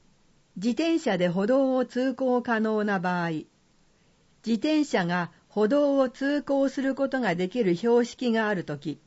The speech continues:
自転車の運転者が十三歳未満や七十歳以上の方、身体が不自由な人、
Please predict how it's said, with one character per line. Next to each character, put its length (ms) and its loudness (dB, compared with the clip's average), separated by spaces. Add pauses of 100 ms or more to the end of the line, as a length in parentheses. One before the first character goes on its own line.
(960)
自 140 0
転 260 0
車 180 2
の 180 0
運 120 4
転 300 2
者 180 -2
が 240 -4 (240)
十 300 0
三 260 0
歳 260 0
未 180 0
満 300 0
や 260 -4
七 360 0
十 160 -2
歳 400 -2
以 20 -6
上 240 0
の 140 -4
方、 340 -8 (560)
身 300 0
体 280 0
が 140 0
不 100 -2
自 140 0
由 320 2
な 140 -4
人、 320 -12